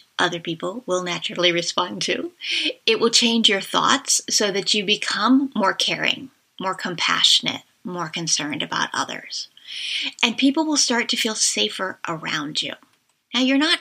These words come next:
actually doing anything with others at this point. You are just thinking thoughts.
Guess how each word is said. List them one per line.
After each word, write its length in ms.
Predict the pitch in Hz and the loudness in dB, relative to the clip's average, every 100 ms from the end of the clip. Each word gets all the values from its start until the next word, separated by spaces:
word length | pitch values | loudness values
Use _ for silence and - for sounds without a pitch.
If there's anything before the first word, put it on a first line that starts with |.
| - | 2
actually 580 | 285 311 - 262 233 185 _ | 0 2 2 2 0 -2 _
doing 580 | 269 302 320 294 214 190 | 2 4 4 4 2 0
anything 800 | 196 202 190 208 202 196 196 - - - - - _ _ - | -2 -2 -4 2 4 4 -2 -14 -20 -20 -20 -20 _ _ 0
with 240 | 208 220 | 2 4
others 380 | 220 - - - | 2 2 0 0
at 100 | 190 | -2
this 160 | 180 170 | -2 -4
point. 260 | - 165 - - - - | -2 -2 -2 -12 -18 -2
You 180 | 233 | 0
are 80 | 311 | 2
just 320 | 269 247 - - | 4 4 2 0
thinking 640 | - - 233 233 220 202 208 - | -8 -4 -4 0 -2 -2 -12 -8
thoughts. 640 | - - - - - - | -2 0 -2 -2 -2 -2